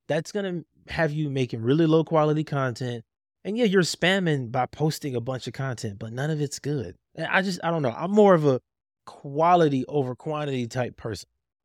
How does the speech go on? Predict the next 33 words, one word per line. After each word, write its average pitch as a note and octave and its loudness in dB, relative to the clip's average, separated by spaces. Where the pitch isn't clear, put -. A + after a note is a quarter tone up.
I'd C#3+ 2
rather F3 2
post D3+ -2
twice C#3+ -2
a C#3+ -2
day, C#3 4
but A#2+ -4
make C3 -6
sure - -6
all C3+ 2
those B2+ 0
posts C3+ -4
are A2 -10
really A#2 -4
high A#2+ -2
quality G2+ -6
videos. F3+ 2
The A#2 2
photos E3 0
I D#3 0
post, D#3 -2
the A2+ -6
polls, D#3+ -2
whatever D3 -2
it D3+ -2
is, D3+ -2
it's C3 -14
gonna D3 -4
be C#3 -6
engaging C3 -6
or A#2 -8
educational, C#3 -6
something. - -4